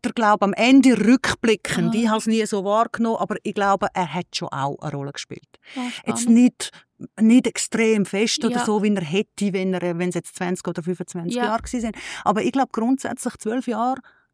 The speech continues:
Speaker 1: Vorsprung
Speaker 2: Ist doch
Speaker 1: in der
Speaker 2: etwas.
Speaker 1: Lebenserfahrung
Speaker 2: Mhm.
Speaker 1: kannst du nie aufholen.
Speaker 2: Mhm. Und was denkst du, wo
Speaker 1: Ja.
Speaker 2: könnte das ein Problem sein, wenn man wie die Leben-, Lebenserfahrung nicht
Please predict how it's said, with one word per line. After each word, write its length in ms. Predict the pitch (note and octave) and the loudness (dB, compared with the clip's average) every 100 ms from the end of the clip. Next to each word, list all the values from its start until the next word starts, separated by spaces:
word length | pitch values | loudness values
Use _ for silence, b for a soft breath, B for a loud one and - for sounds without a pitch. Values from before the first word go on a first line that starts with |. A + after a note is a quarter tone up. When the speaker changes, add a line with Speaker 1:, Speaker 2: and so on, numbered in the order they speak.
| _ _ _ _ _ _ _ | _ _ _ _ _ _ _
Speaker 1:
Vorsprung 840 | - A#3 A#3 C4+ - B3+ A#3 D#3 C#3+ - _ _ _ - | -6 2 2 2 -2 0 0 0 -6 -12 _ _ _ -10
Speaker 2:
Ist 280 | A#3 - | -8 -4
doch 60 | G#3 | -2
Speaker 1:
in 100 | A3 | 0
der 80 | G3+ | 2
Speaker 2:
etwas. 180 | G#3 A#3 | 2 4
Speaker 1:
Lebenserfahrung 680 | C4+ C4+ B3 - A#3+ G3 | 4 4 0 2 4 4
Speaker 2:
Mhm. 40 | F#3+ | 0
Speaker 1:
kannst 320 | F3 G3 F#3 | -2 -4 -4
du 140 | G#3 | -2
nie 240 | F#3+ G#3+ A3+ | -2 -2 -2
aufholen. 500 | G#3+ A3+ C4+ F#3 C#3 | -4 -6 -8 -8 -8
Speaker 2:
Mhm. 360 | G#3 F#3+ F#3+ G3+ B B B _ | -6 -6 -6 -8 B B B _
Und 260 | B3+ B3 - - | 2 2 2 -6
was 220 | A#3 - | -6 -4
denkst 320 | C4+ D4 - | -4 -4 -4
du, 60 | A3+ | -2
wo 220 | B3 C4 | -2 -2
Speaker 1:
Ja. 120 | - F3 - | -4 -8 -4
Speaker 2:
könnte 320 | A#3+ C4 C#4 | 0 0 0
das 60 | B3+ | -4
ein 80 | B3 | -4
Problem 440 | - A#3 G#3+ A#3 C4 | -6 -6 -4 -2 -2
sein, 260 | C4+ C4 G3+ | -2 -4 -4
wenn 180 | G3 | -4
man 160 | G#3+ G#3+ | -6 -4
wie 120 | A#3+ | -6
die 140 | A#3 B3 | -4 -4
Leben-, 380 | A3+ G#3+ B3 A#3+ b b b b - | -2 -2 -2 -4 b b b b -6
Lebenserfahrung 840 | A3 A3+ B3+ - A#3 - A3+ A3 - | -2 2 2 0 -4 -4 -4 -4 -6
nicht 340 | A3+ A3+ A3+ | -6 -6 -8